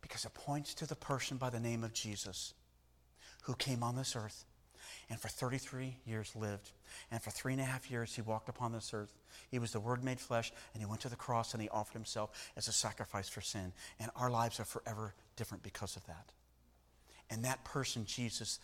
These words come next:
the Word implanted, is what is able to save us. Father, I pray that we would be people of your Word, because ultimately the Word points us to Jesus. Father, we may be lacking courage.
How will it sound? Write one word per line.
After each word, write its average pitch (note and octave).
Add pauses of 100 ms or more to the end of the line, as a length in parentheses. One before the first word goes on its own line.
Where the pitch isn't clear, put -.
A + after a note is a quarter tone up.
(140)
the A#2
Word A#2+
implanted, A#2
is G2
what G#2
is F#2+
able G2+
to G2
save G2+
us. - (1000)
Father, D3+
I D3
pray G#2 (1300)
that C3
we B2+
would B2+
be A#2
people A2+
of A2+
your A2
Word, G#2 (760)
because -
ultimately B2+
the A2+
Word G#2+
points A2
us G#2
to A2
Jesus. G#2 (1000)
Father, C#3+
we D3
may D#3
be C#3
lacking B2+
courage. A2